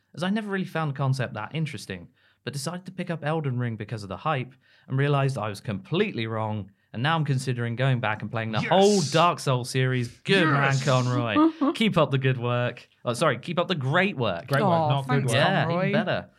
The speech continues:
Speaker 1: Conroy Milk. Thank
Speaker 2: Enjoy
Speaker 1: you very much,
Speaker 2: them,
Speaker 1: Conroy.
Speaker 2: Conroy. Let us know how you get on.
Speaker 1: Yeah, good stuff. Um,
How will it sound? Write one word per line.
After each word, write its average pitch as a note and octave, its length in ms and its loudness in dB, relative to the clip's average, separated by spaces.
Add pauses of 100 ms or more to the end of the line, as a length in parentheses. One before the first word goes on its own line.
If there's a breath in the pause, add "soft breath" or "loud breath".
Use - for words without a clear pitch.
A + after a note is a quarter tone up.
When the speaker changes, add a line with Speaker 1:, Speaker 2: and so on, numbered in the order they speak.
(560 soft breath)
Speaker 1:
Conroy A2+ 480 -6
Milk. G#2 340 -10
Thank G#2 160 -6
Speaker 2:
Enjoy G#2 140 0
Speaker 1:
you C3+ 40 4
very D#3 120 2
much, C3 60 -4
Speaker 2:
them, A#2+ 140 -4
Speaker 1:
Conroy. - 100 -4
Speaker 2:
Conroy. G#2+ 340 -6
Let A#2 160 -4
us A2 120 -14
know B2 140 -6
how A#2 60 -8
you G#2+ 120 -8
get A2 180 -4
on. F2+ 340 -6
Speaker 1:
Yeah, D#3 760 -6 (280)
good D3+ 220 -12
stuff. - 720 -14 (600 loud breath)
Um, F#3 540 0